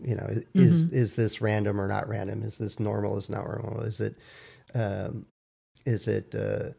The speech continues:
Speaker 1: uh, the same as or different than this other thing? And, you know, comparing Likert scale results. There's
Speaker 2: Yeah.
Speaker 1: algorithms for that. There's all kinds of, and then it has all the hypothesis tests, and I haven't counted them. Yet it brings up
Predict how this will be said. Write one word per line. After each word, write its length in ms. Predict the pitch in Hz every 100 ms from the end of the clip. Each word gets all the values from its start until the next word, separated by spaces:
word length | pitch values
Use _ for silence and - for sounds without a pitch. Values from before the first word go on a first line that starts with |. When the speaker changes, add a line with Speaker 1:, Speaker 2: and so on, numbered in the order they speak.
| _ 113
Speaker 1:
uh, 160 | 107
the 120 | 101 110
same 340 | - 120 110
as 240 | 107 104
or 60 | 98
different 440 | 90 107 107 98
than 200 | 107 98
this 180 | 98 -
other 280 | 107 101 95
thing? 280 | - - -
And, 200 | 113 110 - -
you 140 | 131
know, 100 | 110
comparing 440 | - 113 135 117
Likert 440 | 107 104 110 110 -
scale 320 | - 104 98
results. 640 | 101 95 - - - - - _ _ _
There's 320 | - 113 98 202
Speaker 2:
Yeah. 140 | 170
Speaker 1:
algorithms 500 | 107 101 98 95 95
for 80 | -
that. 220 | 98 -
There's 160 | 123 113
all 120 | 123
kinds 340 | - 107 107 101
of, 120 | -
and 120 | 135
then 160 | 139 - - -
it 100 | -
has 140 | 113 107
all 220 | 110 107
the 140 | 101
hypothesis 720 | 90 101 - - - 110 107 -
tests, 260 | 107 101
and 80 | -
I 40 | 104
haven't 280 | 117 101 -
counted 340 | 101 85 87
them. 140 | - 101 _ - - - - - - - - _ _ _ _ _ _ _ -
Yet 260 | 139 160 156
it 160 | 113
brings 280 | 143 175 147
up 340 | 160 - -